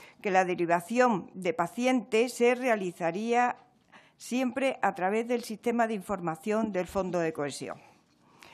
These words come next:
Es clave para nuestro sistema sanitario el funcionamiento del Consejo Interterritorial. Un reto difícil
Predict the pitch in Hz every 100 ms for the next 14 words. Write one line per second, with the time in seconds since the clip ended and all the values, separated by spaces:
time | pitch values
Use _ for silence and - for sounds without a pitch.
0 | - - - 262 - 262 269 226 196 220
1 | 208 190 190 185 175 180 - 233 254 226
2 | 226 202 220 240 226 240 254 - 233 254
3 | 240 202 180 190 170 185 220 240 233 220
4 | 190 - 175 214 214 220 214 180 180 170
5 | 175 160 - 151 156 135 - _ _ _
6 | _ _ - - - - - 247 262 247
7 | 269 - 262 339 - 185 175 - 240 -
8 | 196 233